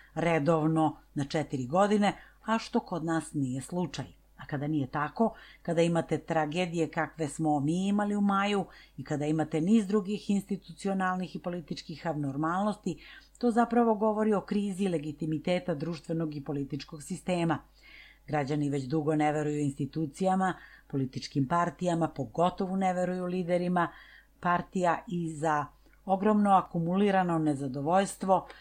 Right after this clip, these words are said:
čak i među glasačima vladajuće stranke,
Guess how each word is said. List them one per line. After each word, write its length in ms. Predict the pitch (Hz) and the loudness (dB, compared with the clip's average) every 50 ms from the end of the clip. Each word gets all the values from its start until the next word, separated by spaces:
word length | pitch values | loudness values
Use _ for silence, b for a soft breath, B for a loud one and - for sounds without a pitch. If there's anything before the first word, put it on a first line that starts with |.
| B B B B B - | B B B B B -2
čak 240 | - 175 175 - | -2 -2 0 0
i 40 | 175 | 0
među 260 | 170 165 151 139 160 | 2 2 0 0 0
glasačima 640 | 147 160 156 139 - - 175 165 160 - - 165 160 151 | 0 0 0 0 0 0 0 0 0 0 -2 -2 0 0
vladajuće 580 | 143 156 156 151 143 151 147 143 139 - 131 | 0 2 0 0 0 0 -2 -2 -4 -8 -12
stranke, 500 | 123 - 180 185 196 202 190 - 202 180 | -8 -2 0 2 2 2 0 0 -2 -2